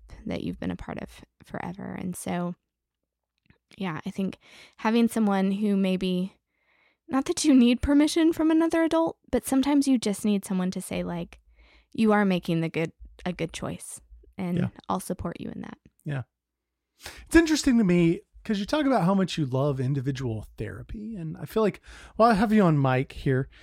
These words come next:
Speaker 2: uh, you know, I had suggested for years while we've been married that you go into individual therapy 'cause I thought you'd be really good at it.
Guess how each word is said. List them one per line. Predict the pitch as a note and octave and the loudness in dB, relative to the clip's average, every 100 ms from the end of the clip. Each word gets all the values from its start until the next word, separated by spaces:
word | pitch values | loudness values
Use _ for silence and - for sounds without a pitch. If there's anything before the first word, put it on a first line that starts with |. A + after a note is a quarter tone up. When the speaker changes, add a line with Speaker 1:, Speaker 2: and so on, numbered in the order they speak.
| - - - | -20 -14 0
Speaker 2:
uh, | F#3 E3+ E3+ - - _ _ _ _ - | 2 2 -2 -8 -18 _ _ _ _ 0
you | G#3+ | 4
know, | A3+ G#3+ G#3+ - _ - | 6 6 4 2 _ -4
I | G#3+ C#4+ | 2 4
had | B3 C4+ E3 | 4 2 4
suggested | F#3 C#3 D#3 D3 - D#3 C#3 B2+ B2 - _ _ _ _ _ | 2 2 4 4 2 2 4 2 -2 -12 _ _ _ _ _
for | - F3+ | -2 2
years | D#3+ C3 F3 A2 C#3+ C#3 - - _ _ - | 4 4 4 2 -2 -8 -10 -14 _ _ -8
while | D3+ C3+ | -2 0
we've | C3+ | 0
been | C3 A2+ | 0 -2
married | A2+ A2 A#2+ | -2 -4 -6
that | B2+ - | -6 -4
you | C#3 | -4
go | C3 B2+ B2 | 0 0 0
into | A#2 - A#2+ A#2 - - | -2 -4 -4 -4 -6 -2
individual | C#3 C3+ A#2+ A#2 G#2+ | 0 0 -2 -6 -12
therapy | - B2 A#2+ B2+ D#3+ D3 | -10 -12 -12 -14 -14 -10
'cause | B2+ | -8
I | A2+ | -6
thought | B2+ A2+ | -8 -8
you'd | A#2+ | -8
be | A2+ | -8
really | A2 A2+ A2+ | -8 -8 -10
good | G#2+ G#2+ A2 | -10 -12 -10
at | A#2 A#2+ | -12 -14
it. | B2 | -16